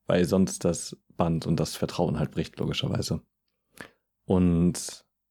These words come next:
aus diesem Grund weiht Roland Eddie endlich in die Susanna Mia-Situation ein.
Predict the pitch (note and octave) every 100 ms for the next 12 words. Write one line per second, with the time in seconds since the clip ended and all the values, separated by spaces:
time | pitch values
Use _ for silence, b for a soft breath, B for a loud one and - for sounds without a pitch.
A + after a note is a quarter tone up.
0 | _ - - B2 B2 G2+ G2 G#2+ C3+ -
1 | _ _ - F#2 F#2 F#2 F#2+ F#2 F#2 F2
2 | - _ _ _ _ G2 F#2+ - G2 F2+
3 | F2+ - - - - F2+ F2 F2 F2+ _
4 | _ _ _ G2 F2+ F2+ - F2 F#2+ F#2
5 | F#2 F#2 D#2 E2 E2 - - D#2 D2+ E2+